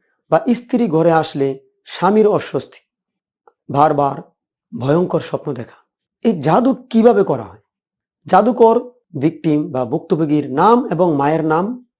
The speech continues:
চেয়ে নেয়, তার কাপড়, চুল বা ব্যক্তিগত কোনো জিনিস সংগ্রহ করে চিকিৎসার নামে। এসবের মাধ্যমে জাদু করা হয়। কখনো খাবার বা পানীয়র মাধ্যমে জাদু খাওয়ানো হয়,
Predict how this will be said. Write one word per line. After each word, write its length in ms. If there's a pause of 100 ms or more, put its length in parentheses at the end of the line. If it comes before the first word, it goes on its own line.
(260)
চেয়ে 240
নেয়, 160 (420)
তার 200
কাপড়, 640
চুল 500 (560)
বা 80
ব্যক্তিগত 480
কোনো 460 (200)
জিনিস 380 (400)
সংগ্রহ 500
করে 240
চিকিৎসার 520
নামে। 260 (600)
এসবের 400
মাধ্যমে 380
জাদু 240
করা 180
হয়। 180 (680)
কখনো 300
খাবার 520 (300)
বা 120
পানীয়র 420
মাধ্যমে 560 (380)
জাদু 280
খাওয়ানো 440
হয়, 180